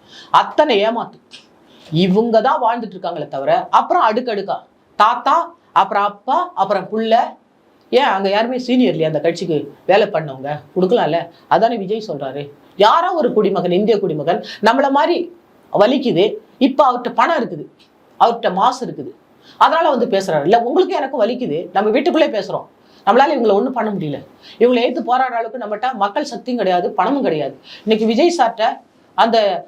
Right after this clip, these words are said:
எம், ம, ரசிகர் மன்றம் இருக்காங்க, இன்னைக்கு அவர்கிட்ட பணமும் இருக்குது. அதனால ஒரு, இப்போ ஒரு கூட்டம் போடுறாரு, இப்போ ஒரு, ஒரு கோடி, ஒரு, ஒரு ப-, நூறு கோடி ரூபா செலவு பண்ணணும்னா, ஓ, அவரால முடியும். அவ-, அவர் வரும்போது ஒரு சின்ன பிள்ளை, அவர் என்ன சொல்றாரு,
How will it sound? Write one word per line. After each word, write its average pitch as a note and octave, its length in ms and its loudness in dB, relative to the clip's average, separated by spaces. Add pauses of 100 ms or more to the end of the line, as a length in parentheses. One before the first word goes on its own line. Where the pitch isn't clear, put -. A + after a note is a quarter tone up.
எம், F#3+ 320 -4
ம, F3 460 0
ரசிகர் A3 380 0
மன்றம் F3 240 0
இருக்காங்க, E3 500 0 (320)
இன்னைக்கு G3+ 280 2
அவர்கிட்ட F3+ 200 -2
பணமும் G#3+ 340 0
இருக்குது. D3 220 -10 (800)
அதனால B3 460 2
ஒரு, G#3 180 4
இப்போ G3+ 240 0
ஒரு G3 200 0
கூட்டம் B3 300 0
போடுறாரு, E3+ 320 0
இப்போ F3 520 -2
ஒரு, F3 240 0
ஒரு F#3 160 0
கோடி, F#3 280 0
ஒரு, F3 380 0 (160)
ஒரு F#3 280 0
ப-, F3+ 200 2
நூறு G3 240 -2
கோடி F3+ 220 -2
ரூபா B3 160 0
செலவு A3 400 0
பண்ணணும்னா, E3+ 320 -4 (360)
ஓ, E3 280 2
அவரால G#3+ 320 2
முடியும். F#3+ 280 -6 (560)
அவ-, B3+ 180 4
அவர் C4 200 2
வரும்போது B3 640 -4 (260)
ஒரு G3+ 220 0
சின்ன C#4 300 0
பிள்ளை, F3+ 220 2 (220)
அவர் G3 180 2
என்ன A3 140 0
சொல்றாரு, G3+ 560 -2